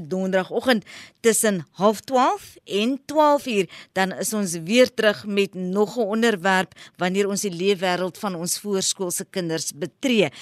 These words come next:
Nou, ek wil net noem, ek vra elke week omtrent dat as daar 'n onderwerp is wat jy graag wil hê ons moet dek in hierdie program, graag wil hê ons moet aanspreek, dat jy vir my 'n e-pos stuur. My e-posadres is anthea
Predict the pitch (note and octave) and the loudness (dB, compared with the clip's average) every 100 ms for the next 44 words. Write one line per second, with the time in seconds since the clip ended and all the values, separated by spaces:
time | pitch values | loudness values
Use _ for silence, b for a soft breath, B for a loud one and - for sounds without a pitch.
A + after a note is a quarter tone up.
0 | B B D4+ D#4 C#4+ B3 C4+ E4+ - B3 | B B 0 2 2 6 6 4 2 2
1 | A#3+ - A#3+ C4+ A#3 A3 C4+ D#4 A3+ G3+ | 2 0 -2 2 4 4 2 -2 -2 -2
2 | F3 G3+ F3 G3+ F3+ E3 B B - B3 | 0 -2 -2 -2 -2 -4 B B 0 0
3 | - D4+ F#4 G#4 G4 C#4+ A3+ B3 B3+ A3+ | 4 2 2 2 2 0 0 0 2 0
4 | A3 F3+ G#3+ G#3+ G#3 G3+ A#3 G#3 - F#3+ | 0 -4 -4 -2 -4 -2 0 0 0 -4
5 | D#3 D#3+ F#3 F#3+ F#3+ D3+ D3 C#3 F3+ C#3 | -2 -2 -4 -4 -6 -4 -6 -4 -4 -4
6 | D3+ - D#3 - D3+ - _ - C4+ B3 | -6 -8 -10 -6 -8 -8 _ 2 4 4
7 | A3+ G3+ A3 B3+ F#3+ - - C4 C#4+ - | 2 2 0 -2 -6 -8 0 0 0 -2
8 | C#4+ C#4+ - B B B - C4 C4 C4+ | 0 0 0 B B B 0 2 4 2
9 | D4 C#4 A3+ B3 C4 A#3 A3 - F#3 E3+ | 2 2 4 4 2 0 0 0 -4 -2
10 | - C3+ A#2+ C3+ F3+ A3 B3+ C4 C4 C4 | -4 -6 -12 -6 -4 -2 -4 -4 -4 -2
11 | A3 G3 G#3 A3 G#3 - - G3+ F3 E3 | -4 -2 -2 -2 -6 -8 -6 -6 -4 -8